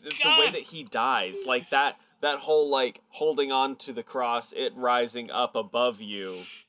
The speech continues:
Speaker 2: Yeah.
Speaker 1: and, like, you're, you're just kneeling there.
Speaker 2: It has to be. <laughs> It has to be. Uh, however, uh, there's another change from the manga.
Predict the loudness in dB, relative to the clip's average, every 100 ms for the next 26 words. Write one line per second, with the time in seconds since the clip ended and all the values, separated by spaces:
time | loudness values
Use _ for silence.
0 | _ -2 0 0 -2 -6 -10 -8 -6 -6
1 | -8 -14 -14 -12 -12 -12 -8 -6 -6 -8
2 | -10 -12 -14 _ _ _ _ _ _ _
3 | _ _ _ -20 -8 -4 -2 0 0 -2
4 | -2 0 -2 -8 -20 -20 -20 _ _ 0
5 | 0 0 -2 -2 2 4 4 0 -2 -4
6 | -4 -8 -12 -16 -14 -14 -16 -18 -8 0
7 | 2 2 0 _ _ _ _ _ _ _
8 | 0 4 4 2 0 2 2 2 0 0
9 | 0 0 0 0 0 -2 -6 -10 _ -8
10 | -4 -2 2 0 0 -6